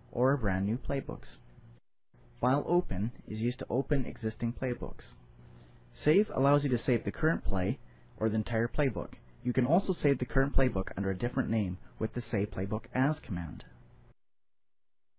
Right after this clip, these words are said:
Export Play is a very powerful function which allows you to move plays from the current playbook out to another playbook. You can print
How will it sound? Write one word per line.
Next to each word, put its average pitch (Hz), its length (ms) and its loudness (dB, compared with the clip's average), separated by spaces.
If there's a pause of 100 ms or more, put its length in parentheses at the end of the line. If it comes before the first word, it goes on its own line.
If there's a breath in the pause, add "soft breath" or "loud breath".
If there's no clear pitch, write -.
(240)
Export - 440 2
Play 147 180 4
is 127 120 2
a 120 40 0
very 127 240 2
powerful 107 420 -2
function - 380 -6
which - 200 -6
allows 131 280 2
you 131 60 2
to 117 80 0
move 120 400 2
plays 110 360 0
from 95 180 0
the 92 60 -2
current 160 360 0
playbook 101 380 2 (360)
out 117 220 2
to 117 100 6
another 143 260 4
playbook. - 420 2 (1080)
You 131 120 2
can 123 180 4
print 175 340 10